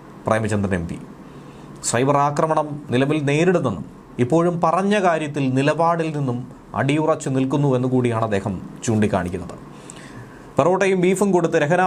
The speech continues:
ഫാത്തിമയെയും ബിന്ദു അമ്മിണിയെയും ഒക്കെ ശബരിമലയിൽ എത്തിച്ചത് പോലീസായിരുന്നു. പോലീസിൻ്റെ കാക്കിക്കുപ്പായമിട്ട പിണറായിയുടെ അടിയാളുകൾ. ഈ സർക്കാരാണ്,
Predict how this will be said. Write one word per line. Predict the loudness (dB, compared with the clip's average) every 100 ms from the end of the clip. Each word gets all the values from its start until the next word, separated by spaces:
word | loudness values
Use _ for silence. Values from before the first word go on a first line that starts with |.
| 2
ഫാത്തിമയെയും | 0 0 -4 -2 0 0
ബിന്ദു | 4 4 4
അമ്മിണിയെയും | 2 -2 -2 0 0
ഒക്കെ | 2 0 -2 -10 -6
ശബരിമലയിൽ | -2 2 2 2 2 0
എത്തിച്ചത് | 0 0 0 -2 -6 -16 -4 0
പോലീസായിരുന്നു. | 2 4 2 0 -2 -4 -8 -14 -18 -18 -20 -18 -18 -4
പോലീസിൻ്റെ | 0 2 2 2 0 0 -4 -2
കാക്കിക്കുപ്പായമിട്ട | -2 0 -2 -2 0 0 0 0 2 0 -2 -4
പിണറായിയുടെ | 0 0 0 0 -2 -4 -2
അടിയാളുകൾ. | 0 2 2 2 0 -4 -12 -20 -20 -20 -20 -20 -20 -20 -16 0 2
ഈ | 4
സർക്കാരാണ്, | 2 2 2 2 0